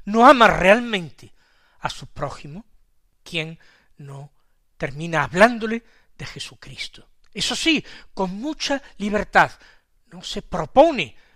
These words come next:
una conversión forzada, pero al menos no se oculta que Jesucristo es el motivo de nuestra alegría, la razón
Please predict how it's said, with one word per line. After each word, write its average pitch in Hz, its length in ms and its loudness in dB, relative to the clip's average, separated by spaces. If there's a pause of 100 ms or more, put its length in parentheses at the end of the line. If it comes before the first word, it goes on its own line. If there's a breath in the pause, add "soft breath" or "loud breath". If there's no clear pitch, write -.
(120)
una 151 300 -12
conversión 147 720 -10
forzada, 135 640 -10 (1040)
pero 165 320 -4
al 143 200 -4
menos 302 420 -4 (320 soft breath)
no 156 160 -14
se 147 240 -6
oculta 208 840 -2 (800)
que 143 100 -18
Jesucristo - 720 -8
es - 180 -8
el 135 180 -14 (100)
motivo 165 560 -6 (240 soft breath)
de 147 140 -6
nuestra 139 340 -10
alegría, 139 460 -10 (220 loud breath)
la 170 140 6
razón 233 540 -2